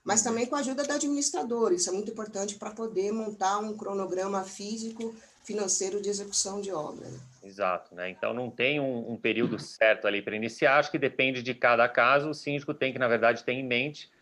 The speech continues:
Speaker 2: que existe, sim, todo um planejamento a se fazer e, e aí você determinar, então, ah, quando me-, quando que é melhor fazer isso, justamente para pegar aquele período de estiagem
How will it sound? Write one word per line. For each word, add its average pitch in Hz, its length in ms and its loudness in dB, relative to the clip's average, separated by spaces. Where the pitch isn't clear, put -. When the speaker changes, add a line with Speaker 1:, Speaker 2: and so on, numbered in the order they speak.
Speaker 2:
que 143 100 -4
existe, 131 520 0
sim, 127 280 -6
todo 151 200 2
um 165 60 -2
planejamento 131 760 2
a 98 40 -2
se - 120 -16
fazer 107 400 2
e, 165 280 -4
e 127 60 6
aí 113 160 6
você 131 440 -2
determinar, 123 680 2
então, 123 420 -2
ah, 104 500 0
quando 160 320 4
me-, 143 200 0
quando 147 280 -2
que 143 100 -2
é 139 40 4
melhor 123 500 4
fazer 107 280 -4
isso, 123 260 -4
justamente 147 400 -4
para 143 140 2
pegar 131 380 4
aquele 135 280 -2
período 113 480 -4
de 95 80 -16
estiagem 117 800 0